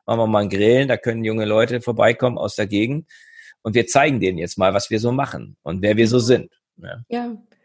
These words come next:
Speaker 1: Mhm.
Speaker 2: Und das frühzeitig an die Schulen bringen,
Speaker 1: Ja.
Speaker 2: da ein bisschen nerven und dann macht es garantiert auch jede,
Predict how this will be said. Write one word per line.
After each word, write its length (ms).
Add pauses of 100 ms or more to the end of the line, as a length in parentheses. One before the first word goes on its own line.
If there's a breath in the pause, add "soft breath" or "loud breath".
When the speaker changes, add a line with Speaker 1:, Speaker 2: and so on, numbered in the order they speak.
(100)
Speaker 1:
Mhm. 420 (380)
Speaker 2:
Und 100
das 120
frühzeitig 680
an 120
die 100
Schulen 440
bringen, 680
Speaker 1:
Ja. 180
Speaker 2:
da 140
ein 80
bisschen 360
nerven 600
und 160
dann 160
macht 220
es 160
garantiert 600
auch 140
jede, 440